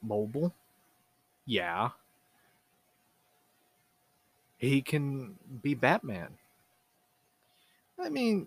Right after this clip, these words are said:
you know, I, I wanna see Old Man Batman, you know, like, in Dark Knight Returns, even though most people are like, "We got that. Affleck did it." Yeah, it's great, but it's like, I wanna see crazy Michael Keaton Batman,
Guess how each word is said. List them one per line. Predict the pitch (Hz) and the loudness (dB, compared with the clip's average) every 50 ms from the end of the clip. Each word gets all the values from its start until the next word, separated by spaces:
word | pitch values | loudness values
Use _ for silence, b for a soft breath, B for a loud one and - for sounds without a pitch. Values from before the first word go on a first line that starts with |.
| - - | -4 2
you | 185 185 185 | 6 8 10
know, | 185 180 170 170 165 - - _ _ _ _ _ _ _ _ _ _ - | 10 10 8 8 6 2 -4 _ _ _ _ _ _ _ _ _ _ 8
I, | 165 175 170 170 | 8 8 8 8
I | - 170 | 6 6
wanna | 160 170 202 247 277 254 | 6 8 4 6 6 4
see | - - - 165 151 - | 4 4 4 4 4 6
Old | 127 139 143 139 | 6 6 6 6
Man | 131 127 123 120 110 107 | 6 4 2 2 2 2
Batman, | 98 110 120 143 160 - 113 104 90 87 90 85 80 98 101 98 _ _ _ _ _ _ - | 2 4 4 4 4 2 -2 -6 -4 -4 -4 -4 -6 -8 -12 -14 _ _ _ _ _ _ -8
you | 120 107 | -4 -4
know, | 101 95 92 | -2 -2 -2
like, | 95 95 90 90 - | -2 -2 -4 -4 -6
in | 107 101 95 87 87 - _ _ _ - | -8 -6 -6 -8 -10 -12 _ _ _ 0
Dark | - 107 101 95 - | 2 2 2 2 0
Knight | 110 107 - | -2 -4 -4
Returns, | 90 92 - - - 123 131 131 113 98 98 | -4 -6 -8 -6 -4 -2 -2 -2 -2 -2 -2
even | 104 101 104 101 | -4 -2 -2 -2
though | 95 | -2
most | 87 87 92 87 - | 0 0 -2 -2 -2
people | - 92 90 | -4 -4 -4
are | 85 | -4
like, | 85 90 | -4 -6
"We | 98 92 | -6 -4
got | - 92 90 - | -2 -4 -2 -2
that. | 90 85 82 78 - _ _ _ _ _ _ _ _ - 90 | -2 -2 -2 -2 -6 _ _ _ _ _ _ _ _ -10 -8
Affleck | 87 87 - - 92 82 - - | -8 -8 -6 -4 -6 -6 -6 -8
did | - - - | -12 -10 -8
it." | 85 - _ _ _ b b b b b b b b b b _ _ _ _ _ | -10 -10 _ _ _ b b b b b b b b b b _ _ _ _ _
Yeah, | - - 156 196 | -2 2 2 2
it's | 151 - | 2 2
great, | - - 135 131 117 98 | 2 2 4 4 4 2
but | 120 104 - | 0 -2 -2
it's | 113 - | -2 0
like, | 131 123 117 - - _ _ _ _ _ _ _ _ _ _ - - | 0 0 -2 -4 -10 _ _ _ _ _ _ _ _ _ _ -2 2
I | 160 196 | 2 4
wanna | 220 277 330 320 277 | 4 4 2 2 2
see | - - - 196 175 147 139 - - - | 2 2 4 4 4 2 2 0 -4 -8
crazy | - - - - 139 143 143 147 127 110 120 131 123 117 113 104 - - - _ _ _ - - 101 | -8 -6 -2 0 2 2 2 2 0 0 2 2 0 0 0 -2 -4 -8 -14 _ _ _ -16 -6 2
Michael | 104 117 127 127 - 139 | 4 4 4 4 2 -2
Keaton | 110 - - - 135 127 - 110 104 | -2 -2 0 4 4 4 4 0 -4
Batman, | 95 - 107 110 - - 101 87 82 78 80 | 0 2 2 2 0 -2 -6 -10 -10 -12 -14